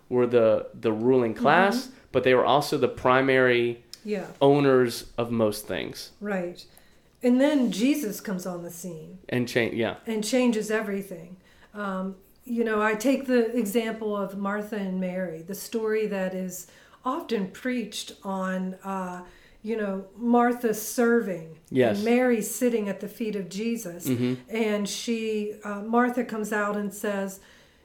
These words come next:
Speaker 2: "Jesus, won't you tell her to help me? You know, I'm
Speaker 1: Mm-hmm.
Speaker 2: weary. I'm doing all the cooking and the cleaning. And here's Mary sitting at your feet." Well, Mary actually was taking the place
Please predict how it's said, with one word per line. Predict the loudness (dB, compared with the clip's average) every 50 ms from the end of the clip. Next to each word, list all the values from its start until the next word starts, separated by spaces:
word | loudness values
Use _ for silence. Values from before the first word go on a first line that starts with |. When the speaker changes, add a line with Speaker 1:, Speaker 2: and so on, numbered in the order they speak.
| _ -2
Speaker 2:
"Jesus, | 2 2 2 4 2 2 0 0 0
won't | 0 2 2 2 0
you | -2 -2
tell | -2 0 0 2 4 4
her | 4 4
to | 4 2
help | 0 0 0 0 0 0 -2 -4
me? | -4 -2 -2
You | -2 -2 -2
know, | -2 -2 -2 -2 -2
I'm | 0 0 2 2
Speaker 1:
Mm-hmm. | 4
Speaker 2:
weary. | 4 4 4 4 2 2 2 0 0
I'm | -2 -2 0
doing | 0 0 2 2 2 2
all | 2 2 0
the | 0 -2 -4 -4 -6
cooking | -6 -4 -4 -4 -2 -2 -2 -4
and | -4
the | -6
cleaning. | -8 -10 -8 -6 -6 -4 -2 -2 -4 -4 -6 -10 -14 -20 -20 -20 _ -8
And | -4 -2
here's | 0 2 2 2 2 0 0 -2
Mary | -2 0 0 0 2 0 0 -2 -2 -4 -6 -8 -14 _
sitting | -10 -2 0 0 0 0 0 -4
at | -4 -6
your | -8 -10
feet." | -12 -10 -10 -10 -8 -8 -10 -12 -14 -18 -20 _ -20 _ _ -20 -20 -20 -12 -4
Well, | -2 0 2
Mary | 2 4 4 4 4 2 2 0 0 -2 -6 -10 -18 _ _ _ -4
actually | -2 -2 -2 -4 -6 -6 -2 0 2 2 2 2 2 0 -2 -6 -6 -6
was | -4 -2 -2 0 0 -2 -4 -6
taking | -4 -2 -2 0 0 -2 -2 -2 -2
the | -4
place | -6 -8 -8 -6 -4 -4 -4 -4 -4 -6 -6 -8 -10 -12 -12 -14 -14 -16